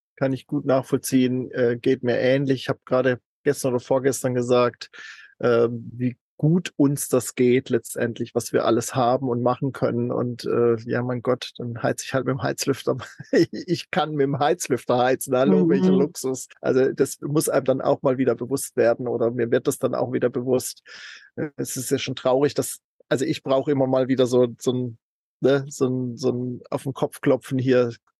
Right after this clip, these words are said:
Speaker 1: schau mal, was du alles, wie privilegiert du leben kannst. Also das auch mit Reise-, Reiseaccounts, die ich dann sehe, die, äh,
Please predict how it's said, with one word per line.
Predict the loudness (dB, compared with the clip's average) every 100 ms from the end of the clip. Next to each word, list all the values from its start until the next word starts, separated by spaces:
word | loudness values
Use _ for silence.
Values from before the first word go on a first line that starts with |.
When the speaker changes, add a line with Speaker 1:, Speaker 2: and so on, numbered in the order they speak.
| -14 -10
Speaker 1:
schau | -4 -2 0
mal, | 0 0
was | 0
du | -2 0
alles, | 0 0 -4 -4
wie | -4
privilegiert | 0 0 0 0 0 0
du | 0
leben | 0 -2 -4
kannst. | -4 -4 -6 -10 -8
Also | -6 -4
das | -6 -8 -12 -14 -16 -20 -12 -6
auch | -4
mit | -4 0
Reise-, | 2 2 -2 -4 0
Reiseaccounts, | 2 2 0 0 -2 -2 -2
die |
ich | -2
dann | -2 0
sehe, | 2 2 2
die, | 2 4 4
äh, | 2 2 4 4 2